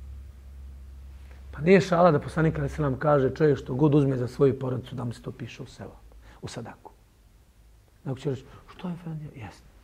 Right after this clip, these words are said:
I onu bombonu što kupiš svom djetu, ovaj, samo što se sevapi, jel, razlikuju.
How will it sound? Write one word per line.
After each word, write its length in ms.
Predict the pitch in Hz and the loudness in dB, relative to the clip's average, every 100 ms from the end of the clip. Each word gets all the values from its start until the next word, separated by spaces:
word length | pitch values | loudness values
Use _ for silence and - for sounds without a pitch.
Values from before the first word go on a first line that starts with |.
| - _ _ | -20 _ _
I 120 | - 185 | 4 6
onu 140 | 175 | 6
bombonu 400 | 143 135 156 151 | 6 6 6 4
što 140 | 117 | 0
kupiš 300 | 113 117 117 | -8 -10 -10
svom 220 | - 113 110 | -10 -10 -8
djetu, 300 | 110 - - _ | -10 -12 -20 _
ovaj, 300 | - - 98 113 _ _ _ _ _ _ _ _ _ _ _ _ _ | -20 -20 -20 -20 _ _ _ _ _ _ _ _ _ _ _ _ _
samo 160 | 143 | -8
što 120 | 127 | -6
se 120 | 113 117 | -8 -6
sevapi, 500 | 123 117 127 127 127 | -6 -4 -6 -4 -6
jel, 120 | 117 | -6
razlikuju. 560 | 113 110 - _ - | -6 -12 -14 _ -20